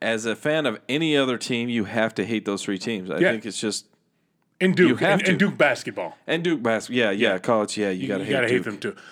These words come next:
Speaker 2: Let's hit the emails right quick, 'cause as
Speaker 1: Okay.
Speaker 2: you guys see, we gotta mask off, so let's get through these. Clyde said, "I think Yelp is fucking ridiculous.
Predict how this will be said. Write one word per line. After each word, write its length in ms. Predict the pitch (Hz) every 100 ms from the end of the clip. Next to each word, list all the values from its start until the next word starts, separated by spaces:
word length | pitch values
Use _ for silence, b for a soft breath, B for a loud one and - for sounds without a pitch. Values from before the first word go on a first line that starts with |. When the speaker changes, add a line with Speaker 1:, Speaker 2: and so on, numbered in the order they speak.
| -
Speaker 2:
Let's 140 | 175
hit 100 | 214
the 220 | 190 180 170
emails 280 | 139 120 117
right 180 | 107
quick, 200 | - 113
'cause 120 | 123 120
as 60 |
Speaker 1:
Okay. 80 | 131
Speaker 2:
you 60 | 131
guys 220 | 131 110
see, 120 | -
we 80 | 113
gotta 240 | 107 104 101
mask 360 | 107 101 -
off, 140 | 101 95
so 120 | 107
let's 140 | 107
get 160 | - 101
through 80 | 107
these. 160 | 92 -
Clyde 300 | 175 175 160
said, 320 | - 123 101 B B B -
"I 100 | 147
think 200 | 190 160
Yelp 240 | 170 175
is 100 | -
fucking 300 | - 160 151
ridiculous. 680 | 135 120 143 120 98 95